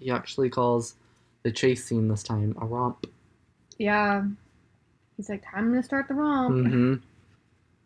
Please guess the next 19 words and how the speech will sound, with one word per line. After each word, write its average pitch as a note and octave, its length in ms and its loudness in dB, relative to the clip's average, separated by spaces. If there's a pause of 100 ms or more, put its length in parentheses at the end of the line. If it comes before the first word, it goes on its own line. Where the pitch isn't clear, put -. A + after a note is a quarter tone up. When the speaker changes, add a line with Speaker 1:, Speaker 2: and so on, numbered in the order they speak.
(180)
Speaker 1:
And A#2 80 -2
I A2 100 0
think C3+ 180 -2
that's B2+ 220 0
the A#2 60 -10
first B2+ 260 0
time B2 220 0
he's, A2+ 220 -2 (720)
he, B2+ 440 6
like, - 380 -4
as A2+ 280 8
a G#2+ 40 4
character A#2+ 520 4
has A#2 120 -6
actually - 360 -8
called - 260 -8
it - 80 -2
a - 40 -6
romp. - 440 -8